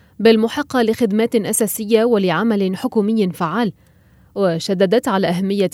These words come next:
حماية حق المواطنين بالتعبير سلميا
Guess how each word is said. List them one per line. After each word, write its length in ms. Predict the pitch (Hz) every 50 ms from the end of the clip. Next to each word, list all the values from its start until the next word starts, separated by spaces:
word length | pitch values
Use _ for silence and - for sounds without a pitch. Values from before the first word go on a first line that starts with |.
| 185
حماية 380 | 185 - 214 208 208 208 196 180 -
حق 320 | 185 - 226 214 - -
المواطنين 720 | 233 196 185 180 190 208 208 202 - 208 190 196 214 226 208
بالتعبير 540 | 170 196 196 - 190 170 175 190 208 190 196
سلميا 560 | - - 196 185 190 208 196 226 214 240